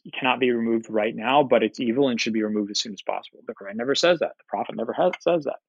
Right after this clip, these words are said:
By the way, this is exactly the same debate that Christians had over the Bible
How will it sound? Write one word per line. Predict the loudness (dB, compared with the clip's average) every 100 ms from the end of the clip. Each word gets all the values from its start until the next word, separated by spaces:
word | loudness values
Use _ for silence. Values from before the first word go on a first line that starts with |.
| -20 2
By | 6
the | 8
way, | 8
this | 6 4
is |
exactly | 2 4 2 2 2 0
the |
same | 0 -4
debate | 0 0 0
that | -4
Christians | -4 -4 -2 -4 -4 -2
had | 0 2 0 0
over | 0 2 2 2 2 0
the | 0
Bible | 0 0 -6